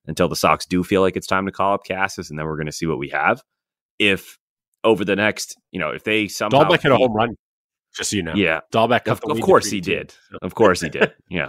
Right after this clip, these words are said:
Speaker 1: which means he didn't strike out, which he does, like, what, forty percent of the time?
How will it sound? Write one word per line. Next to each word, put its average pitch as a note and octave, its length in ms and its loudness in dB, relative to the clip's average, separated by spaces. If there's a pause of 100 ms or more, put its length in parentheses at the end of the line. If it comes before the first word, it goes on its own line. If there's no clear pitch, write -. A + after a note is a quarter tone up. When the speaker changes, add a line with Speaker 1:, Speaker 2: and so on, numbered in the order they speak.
Speaker 1:
which F#2 160 -6
means G2 160 0
he G#2 60 0
didn't F#2 160 -4
strike F#2+ 320 0
out, F2+ 200 2
which E2+ 100 -8
he E2+ 60 -10
does, D#2+ 180 -4
like, D#2 140 -6
what, D#2 160 0
forty D#2 340 0
percent D#2+ 300 -2
of D2+ 60 -4
the D2+ 60 -6
time? G2 380 0